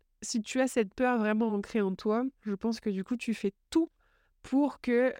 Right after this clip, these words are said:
euh, les moments que tu vis avec les personnes, euh, que tu aimes soient heureux, ou du moins soient, euh, que tu les chérisses, quoi, que tu les vives à fond et que tu profites de chaque moment avec eux. Par contre, ça, c'est plus pour la,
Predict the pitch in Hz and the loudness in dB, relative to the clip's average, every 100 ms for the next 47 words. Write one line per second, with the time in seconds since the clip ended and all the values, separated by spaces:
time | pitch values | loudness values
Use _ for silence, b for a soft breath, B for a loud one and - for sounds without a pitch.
0 | 202 185 190 190 196 208 208 214 - - | -2 0 0 0 2 2 0 -2 -4 -10
1 | - 180 175 233 262 196 196 185 180 - | -6 -6 -2 0 2 0 -2 -4 -4 -4
2 | 185 170 170 - 185 - 185 190 226 233 | -2 -2 -4 -6 -12 -8 -2 0 2 0
3 | - b b b b - - - 240 247 | -4 b b b b -12 -8 -2 2 2
4 | 262 _ _ 220 214 202 220 240 262 _ | 0 _ _ 0 0 2 2 2 0 _
5 | _ - 202 190 196 202 208 214 - 202 | _ -10 -8 -4 -2 0 0 -2 -6 -4
6 | 185 180 160 175 214 226 285 _ _ _ | -2 -2 -2 -6 -8 -12 -18 _ _ _
7 | _ _ _ - 185 180 185 175 - 208 | _ _ _ -14 -10 -8 -4 -4 -2 0
8 | 349 - - 185 - 196 185 190 180 196 | -2 -2 -6 -8 -6 -8 -4 -2 0 0
9 | 190 185 285 302 226 202 196 202 - 202 | -2 -2 -2 -2 -2 -6 -6 -6 -6 -4
10 | 185 180 202 208 208 208 202 226 311 _ | -2 -2 -2 0 2 2 0 -2 -4 _
11 | _ B B B B 208 190 262 233 - | _ B B B B -6 0 2 2 0
12 | 240 220 254 240 214 | 0 0 -2 -2 0